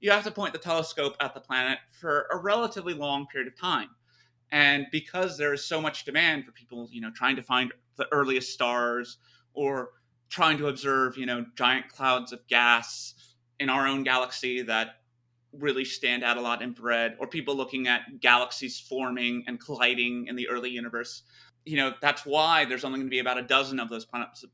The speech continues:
observed because, you know, you can't give it all to the exoplanet people. There are other astronomers who have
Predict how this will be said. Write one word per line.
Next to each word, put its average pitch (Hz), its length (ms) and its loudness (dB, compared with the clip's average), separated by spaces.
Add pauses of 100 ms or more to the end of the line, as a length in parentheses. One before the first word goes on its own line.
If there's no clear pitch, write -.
(180)
observed 160 600 0
because, 127 540 0 (400)
you 147 100 -10
know, 123 380 -2
you 123 120 -8
can't 139 340 2
give 131 120 -4
it 131 80 4
all 180 340 4
to - 80 -18
the 127 80 -2
exoplanet 113 540 -4
people. 117 300 -6
There 131 200 4
are 143 60 6
other 151 420 2
astronomers 123 760 -4
who 117 240 -4
have 113 300 2